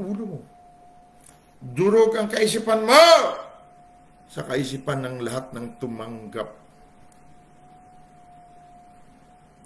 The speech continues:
ng buhay Diyos na si Kristo." "Abba,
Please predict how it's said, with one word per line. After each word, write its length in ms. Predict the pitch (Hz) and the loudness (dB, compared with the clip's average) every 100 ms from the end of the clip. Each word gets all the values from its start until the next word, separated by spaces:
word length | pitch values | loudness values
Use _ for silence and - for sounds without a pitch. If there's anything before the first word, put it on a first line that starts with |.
| - - - - | -20 -20 -20 -16
ng 160 | 113 113 104 117 | -12 -12 -12 -10
buhay 320 | 110 113 104 - | -8 -8 -10 -8
Diyos 240 | 117 - - - - - - - - | -8 -8 -16 -16 -18 -20 -20 -20 -20
na 80 | |
si 160 | 101 101 | -16 -16
Kristo." 480 | - 98 - - 139 - - - - - - - - - - - - - - - - - | -14 -16 -16 -20 -20 -20 -20 -20 -20 -20 -20 -20 -20 -20 -20 -20 -20 -20 -20 -20 -20 2
"Abba, 720 | 175 247 254 262 254 185 110 | 6 6 6 6 6 4 0